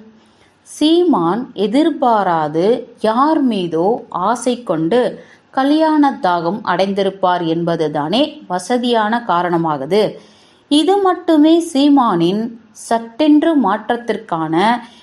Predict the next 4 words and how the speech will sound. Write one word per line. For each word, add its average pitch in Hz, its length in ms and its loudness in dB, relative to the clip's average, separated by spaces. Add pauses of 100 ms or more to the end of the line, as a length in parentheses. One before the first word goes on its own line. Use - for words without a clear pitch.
(140)
இயற்கையான 269 880 2
காரணமாக 208 720 0
முடியும். 185 440 0 (640)
எனவேதான் 302 800 2